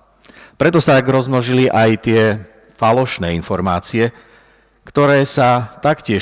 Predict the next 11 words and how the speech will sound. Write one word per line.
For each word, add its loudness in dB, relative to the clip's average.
tvária 2
ako -4
niečo 0
hodnotné 0
a -2
dokonca -2
aj 0
tie 0
sa -2
dajú -6
predávať. -12